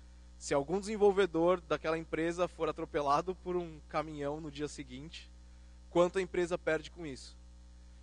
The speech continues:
Então, é através do code review que a gente minimiza esse risco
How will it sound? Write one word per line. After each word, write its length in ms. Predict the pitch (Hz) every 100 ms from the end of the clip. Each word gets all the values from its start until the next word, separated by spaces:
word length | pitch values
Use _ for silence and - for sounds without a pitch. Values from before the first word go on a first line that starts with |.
| - 117
Então, 360 | 120 135 139
é 120 | 147
através 540 | 151 151 - 156 160 170
do 80 | 185
code 240 | 196 185
review 520 | 214 165 175 233 277 - -
que 180 | 170 170
a 60 |
gente 420 | 156 175 185 -
minimiza 600 | 196 220 226 196 220 214 196
esse 300 | 190 - 196
risco 520 | 165 202 - -